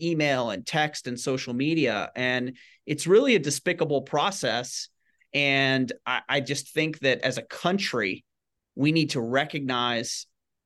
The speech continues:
how damaging cancel culture is, and we need to not celebrate it. We need to fight against it. We need to end it. We need to relegate it to the dustbin of history, because whether you're looking at historical figures and trying to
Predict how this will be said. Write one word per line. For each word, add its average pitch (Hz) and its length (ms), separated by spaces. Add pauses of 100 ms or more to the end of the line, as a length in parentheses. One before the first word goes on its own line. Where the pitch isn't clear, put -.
how 156 220
damaging 135 640
cancel 135 380
culture 131 420
is, 135 400
and 131 180
we 147 80
need 170 320
to 147 420
not 160 280
celebrate 127 680
it. 143 220
We 139 120
need 156 280
to 139 420 (200)
fight 160 300
against 170 420
it. 101 120
We 135 100
need 160 180
to - 180
end 175 260
it. 104 180
We 135 160
need 151 240
to 147 180
relegate 131 580
it - 220
to 127 400 (540)
the 131 80
dustbin 151 560
of 135 100
history, 147 680
because 120 680 (400)
whether 165 220
you're 156 160
looking 170 400
at 117 240
historical 180 800
figures 165 760
and 131 140
trying 143 440
to 131 260